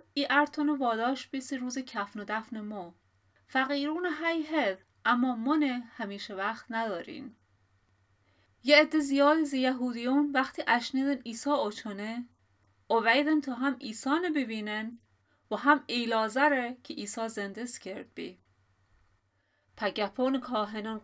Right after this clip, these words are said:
قصد کردن که ایلازرم بکشن. سیو که خیلی ز یهودیون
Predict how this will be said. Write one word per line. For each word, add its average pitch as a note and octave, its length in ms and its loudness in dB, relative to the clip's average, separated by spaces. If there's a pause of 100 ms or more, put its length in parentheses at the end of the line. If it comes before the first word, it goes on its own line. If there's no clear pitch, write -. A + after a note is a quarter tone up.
قصد C#4+ 340 2
کردن D4 580 0 (100)
که - 120 -4
ایلازرم G#3 840 0
بکشن. F#3+ 760 -8 (800)
سیو A3 260 -6
که A3 140 -8
خیلی D#4 520 2
ز C#4+ 100 -2
یهودیون B3+ 880 0